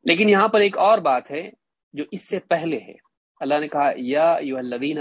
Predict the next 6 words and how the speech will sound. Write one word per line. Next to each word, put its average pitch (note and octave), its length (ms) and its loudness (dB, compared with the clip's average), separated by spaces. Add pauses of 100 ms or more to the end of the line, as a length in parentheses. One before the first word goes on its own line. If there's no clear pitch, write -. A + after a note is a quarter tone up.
(120)
آمنوا C#3 400 -2
اتقوا A#2+ 380 -8
اللہ A#2+ 420 2 (440)
وکونوا F#3 500 -2
مع B2 140 -4
الصادقین۔" G#2 640 -8